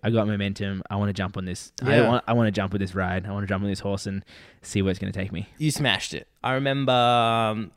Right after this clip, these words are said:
Speaker 2: maybe on, like, a, a Sunday, you showed me, like, the pitch that you did for that, which was killer. It was, like,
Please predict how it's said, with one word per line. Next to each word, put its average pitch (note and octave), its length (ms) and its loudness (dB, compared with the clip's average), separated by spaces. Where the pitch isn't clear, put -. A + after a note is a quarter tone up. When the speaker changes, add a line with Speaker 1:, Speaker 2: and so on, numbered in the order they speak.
Speaker 2:
maybe B2 280 -2
on, A2+ 120 -2
like, G#2 160 -4
a, G#2 320 -2
a A#2 80 -6
Sunday, D3+ 580 0
you D3+ 140 4
showed B2+ 240 2
me, B2 120 -2
like, A2 220 -6
the G2+ 80 -8
pitch - 580 -4
that G#2+ 140 -2
you G#2+ 100 -2
did A#2+ 240 -4
for C3+ 120 -4
that, D#3+ 240 2
which G#2 200 -4
was - 140 -10
killer. F#3 500 -6
It G#2 120 -4
was, G2+ 280 -6
like, F#2+ 220 -14